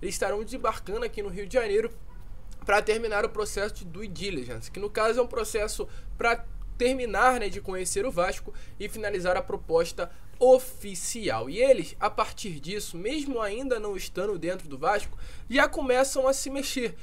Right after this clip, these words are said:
e vislumbrar opções no mercado pra chegar no Vasco assim que eles também estiverem dentro do futebol do clube. E alguns nomes já começam a ganhar força no mercado do futebol brasileiro. E através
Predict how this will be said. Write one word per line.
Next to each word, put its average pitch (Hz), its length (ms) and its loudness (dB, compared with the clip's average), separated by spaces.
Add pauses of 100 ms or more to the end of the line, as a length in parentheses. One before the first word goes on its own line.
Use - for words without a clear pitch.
(160)
e 190 120 -6
vislumbrar 233 840 2
opções 208 640 -2
no 214 80 -10
mercado 180 500 -2
pra 233 160 -2
chegar 226 640 -2
no 208 140 -8
Vasco 170 460 0 (260)
assim 175 320 -2
que 214 80 -6
eles 202 180 -6
também 180 380 -2 (240)
estiverem 175 580 -4
dentro 175 520 -4 (180)
do 190 260 -2
futebol 190 720 0 (140)
do 180 160 -6
clube. 185 520 -2
E 123 80 -6
alguns 196 340 -2
nomes 240 400 -4 (200)
já 202 380 6
começam 214 680 -2
a 202 40 -2
ganhar 196 280 -4
força 180 440 -6
no 185 60 -6
mercado 160 560 -4 (240)
do 233 240 0
futebol 170 580 -2
brasileiro. 175 540 0
E 190 60 -2
através 247 580 2